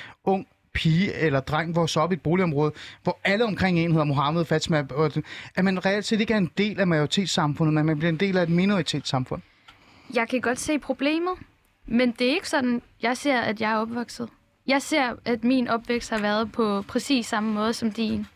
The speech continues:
Speaker 2: Jeg har slet ikke følt, at jeg har været en, en del af du, du, det, du har ridset op.
Speaker 1: Hmm.
Speaker 2: Altså, det må jeg bare sige.
Speaker 1: Og du kender ingen, der har oplevet social kontrol? Du kender
Speaker 2: Jo,
Speaker 1: ingen,
Speaker 2: jo,
Speaker 1: der har
Speaker 2: det er jo
Speaker 1: oplevet,
Speaker 2: så
Speaker 1: at deres
Speaker 2: noget andet.
Speaker 1: brødre er blevet småkriminelle, fordi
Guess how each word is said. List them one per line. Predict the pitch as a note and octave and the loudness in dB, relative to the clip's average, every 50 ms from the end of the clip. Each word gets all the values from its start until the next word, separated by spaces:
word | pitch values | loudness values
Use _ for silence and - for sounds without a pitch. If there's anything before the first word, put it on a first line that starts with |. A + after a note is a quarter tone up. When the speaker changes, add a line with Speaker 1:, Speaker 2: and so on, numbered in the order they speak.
| _ _ _ _ _ | _ _ _ _ _
Speaker 2:
Jeg | B3 C4 B3+ | 0 0 2
har | A#3 B3+ A#3+ | 2 0 0
slet | A#3 - - B3+ A#3+ A3+ | -2 0 0 0 0 0
ikke | A3+ G#3+ - | -2 -6 -4
følt, | - B3 A#3 A3 A#3 | -2 0 0 0 0
at | - G#3+ G3 | -2 -2 0
jeg | G#3+ G#3 G#3 G#3 | 0 0 0 0
har | G#3 G#3+ G#3 G3+ G3+ G3 - B1 - - | 0 0 2 2 0 0 -2 -4 -6 -8
været | - - - G#3 G#3+ G#3 G#3 - | -8 -4 0 2 2 2 2 0
en, | - A3 G#3+ G#3 - | -2 -2 -2 -2 -2
en | A3 A3 G3+ | -2 -2 0
del | G3 A#3+ A#3+ A#3 A3 | 0 0 0 2 0
af | G#3+ G3+ | -2 -2
du, | - - A3+ G3+ - | -4 -6 -6 -4 -4
du, | A3+ A3 - _ _ _ | -6 -8 -8 _ _ _
det, | - A#3+ A3+ - | -2 -2 0 0
du | A#3+ A#3+ | 0 -2
har | A3 A3+ G#3+ G3+ | 0 -2 -2 -4
ridset | G#3+ G#3+ G3 - - - - | -4 -8 -8 -8 -8 -6 -4
op. | - G2+ - - _ _ _ _ _ _ - | -4 -6 -6 -10 _ _ _ _ _ _ 0
Speaker 1:
Hmm. | E3+ D#3+ D3+ D3 C#3 | 2 4 4 2 2
Speaker 2:
Altså, | A3 - A3 | -2 -2 0
det | G#3 B3+ | 2 2
må | B3+ A#3+ | 2 2
jeg | G#3+ G3+ | 0 0
bare | - G3 G3 G#3 | -2 -4 -4 -4
sige. | - - G#3+ G#3 G#3 A3 B3+ - - - - - | -4 -4 -4 -4 -4 -4 -6 -6 -6 -6 -4 -2
Speaker 1:
Og | - F#3 | 0 0
du | G3+ F#3+ | 0 2
kender | - G3 G3+ A3 - - - | 2 2 2 2 0 0 0
ingen, | - G#3 G3+ G#3+ A#3 A#3+ | 2 2 4 4 4 2
der | G#3+ | 2
har | F3 F3+ | 2 2
oplevet | F3 D#3+ - - E3 D3+ C#3 | 0 0 0 0 0 0 0
social | - - C3 - D#3+ C#3+ | 0 -2 0 0 0 2
kontrol? | - D3+ C#3 - - B2+ D3 D3 - - _ - - E3+ | 2 0 0 2 2 0 0 0 -2 -6 _ -6 -2 0
Du | E3 | 2
kender | D#3+ - F#3 F#3+ | 2 4 4 4
Speaker 2:
Jo, | A3+ - | 4 2
Speaker 1:
ingen, | G3 G3 G#3+ A3+ | 2 2 2 2
Speaker 2:
jo, | A#3 | 2
Speaker 1:
der | - | 2
har | A3 - - | 0 0 0
Speaker 2:
det | - | 0
er | D#4 | 2
jo | F#4 | 2
Speaker 1:
oplevet, | G4+ - | 2 2
Speaker 2:
så | - | 2
Speaker 1:
at | D4 | 2
deres | - D#3 D#3 | 2 2 2
Speaker 2:
noget | G3+ G3 | 0 0
andet. | F#3+ E3 E3 | 2 2 2
Speaker 1:
brødre | F3 F#3+ F#3+ | 2 2 0
er | F3 | 0
blevet | D3 D#3+ D#3+ D3+ | 0 -2 -2 0
småkriminelle, | - E3+ D#3+ D#3+ - F3 E3+ D#3 D#3+ D3 C#3+ D#3 | 0 0 -2 0 0 -2 0 0 2 2 0 0
fordi | - - - D#3 D3 C#3 | -2 -4 -4 -4 -4 -4